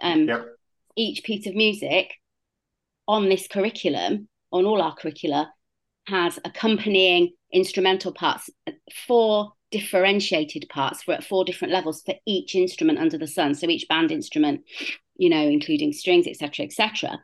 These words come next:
Speaker 1: So that if you've got a person in your class who plays the violin or who plays the bassoon, who plays the tuba,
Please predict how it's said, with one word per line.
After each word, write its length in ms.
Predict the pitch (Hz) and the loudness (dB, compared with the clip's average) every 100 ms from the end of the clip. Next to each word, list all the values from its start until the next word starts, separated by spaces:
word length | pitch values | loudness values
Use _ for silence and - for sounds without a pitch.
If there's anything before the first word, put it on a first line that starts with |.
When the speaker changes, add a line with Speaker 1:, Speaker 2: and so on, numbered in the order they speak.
| _ | _
Speaker 1:
So 180 | - 214 | -2 0
that 200 | 208 - | 2 4
if 160 | 277 285 | 4 4
you've 260 | 277 262 - | 2 2 2
got 340 | 254 147 - - | 2 2 0 -6
a 60 | |
person 440 | - 208 190 185 185 | -4 -2 0 2 6
in 140 | 180 | 6
your 160 | 170 156 | 4 0
class 440 | - 202 117 - _ _ - | 0 0 0 -8 _ _ 0
who 160 | 233 208 | 0 2
plays 320 | 214 190 185 | 4 2 2
the 80 | 180 | 0
violin 560 | 190 180 175 147 151 - _ | 2 2 2 0 -4 -8 _
or 200 | 202 190 | 2 2
who 100 | 185 | 2
plays 280 | 180 175 156 | 0 -4 -6
the 80 | 165 | -8
bassoon, 360 | 170 - 165 | -6 -2 0
who 120 | 151 151 | 0 -4
plays 260 | 180 165 | -2 -2
the 60 | 151 | -2
tuba, 460 | - 196 180 113 | -2 -2 -2 -6